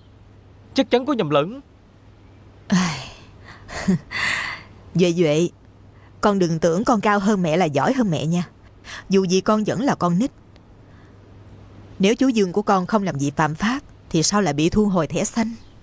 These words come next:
Speaker 1: Mẹ à, con đã lớn rồi. Hơn nữa chú Dương đối với con, đối với cả nhà mình rất tốt. Chú ấy chắc chắn không phạm pháp đâu.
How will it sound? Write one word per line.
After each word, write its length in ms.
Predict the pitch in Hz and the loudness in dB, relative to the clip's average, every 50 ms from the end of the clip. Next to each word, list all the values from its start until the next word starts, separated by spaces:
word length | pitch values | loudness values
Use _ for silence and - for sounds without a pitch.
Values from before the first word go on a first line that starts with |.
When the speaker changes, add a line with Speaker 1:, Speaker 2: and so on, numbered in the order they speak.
| - - - - - - - - - - - - - - - - | -20 -20 -20 -20 -20 -20 -20 -20 -20 -20 -20 -20 -20 -20 -12 -4
Speaker 1:
Mẹ 180 | 131 127 107 | 0 0 2
à, 180 | 123 139 143 127 - - - - - - - - | 2 0 0 -2 -6 -10 -20 -20 -20 -20 -10 0
con 180 | - 170 165 156 | 0 0 2 2
đã 100 | 165 175 | 2 2
lớn 280 | 185 190 208 240 269 | 4 2 2 0 0
rồi. 260 | 247 214 156 139 143 - - - - - - - - - - | 0 0 0 0 -2 -6 -12 -20 -20 -20 -20 -20 -20 -12 -2
Hơn 200 | - 202 202 175 | 0 2 2 2
nữa 100 | 143 151 170 | 0 -2 0
chú 100 | - 254 | 0 -2
Dương 300 | 214 190 185 175 170 170 | 2 2 2 2 2 0
đối 160 | 185 202 233 | -2 -2 -2
với 120 | 226 262 220 - | -2 -4 -2 0
con, 240 | 202 185 175 175 - - - - - - - - | 0 0 0 -2 -12 -20 -20 -20 -20 -20 -12 -2
đối 180 | 185 196 233 247 | 0 2 2 2
với 120 | 269 277 | 0 0
cả 120 | - 185 | 0 0
nhà 180 | 202 196 185 156 | 0 2 0 0
mình 160 | 143 147 135 | 0 0 -2
rất 180 | 139 240 233 - | -2 -4 -2 0
tốt. 180 | 262 294 294 - - - - - - - - - - - - - - - - - - - - - - | 0 0 0 -2 -10 -20 -20 -20 -20 -20 -20 -20 -20 -20 -20 -20 -20 -20 -20 -20 -20 -20 -20 -10 -2
Chú 100 | - 240 | 0 2
ấy 120 | 240 240 240 | 2 2 2
chắc 180 | - 262 - | 0 -4 0
chắn 200 | - 220 233 285 | 0 -2 -2 -2
không 160 | 269 - 208 160 | -2 -4 0 0
phạm 160 | 156 143 147 | 0 0 0
pháp 200 | 214 233 269 - | 0 -2 0 2
đâu. 160 | 208 214 208 | 0 -2 -2